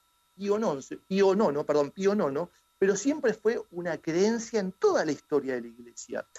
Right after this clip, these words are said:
Entonces, ahora me gustaría referirme a qué, qué opinan, ¿no? ¿Qué decían los santos sobre la Inmaculada?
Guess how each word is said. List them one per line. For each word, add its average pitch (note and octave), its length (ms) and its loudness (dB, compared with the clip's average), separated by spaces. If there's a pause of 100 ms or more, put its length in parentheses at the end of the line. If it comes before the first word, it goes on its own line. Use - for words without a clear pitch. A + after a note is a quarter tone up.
(180)
Entonces, C4 260 -4
ahora C#4 220 2
me A#3+ 80 0
gustaría G#3+ 400 -6
referirme A#3 680 -10 (380)
a E3 100 -6
qué, - 140 -20 (160)
qué D4+ 60 -14
opinan, D3+ 420 -6
¿no? F#3 160 -6
¿Qué C#4+ 100 -2
decían F3+ 600 -2
los D3 260 0
santos G#3+ 560 0
sobre C#3+ 280 2
la C#3 60 -2
Inmaculada? B2 640 -6